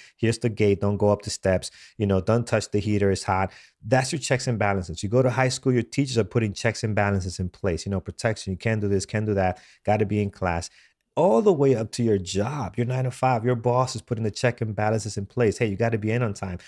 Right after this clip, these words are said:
If you're not, you're not gonna be here long enough." So we're, we have these, um,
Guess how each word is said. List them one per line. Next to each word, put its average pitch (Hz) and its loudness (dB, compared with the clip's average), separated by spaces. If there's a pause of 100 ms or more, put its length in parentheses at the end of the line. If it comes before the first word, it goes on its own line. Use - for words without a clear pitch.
(180)
If 107 -2
you're 113 2
not, 117 2
you're 107 -2
not 110 -2
gonna 110 0
be 113 0
here 107 2
long 92 0
enough." 87 -6 (240)
So - 2
we're, 131 4 (160)
we 120 4
have 151 0
these, 131 0
um, 113 2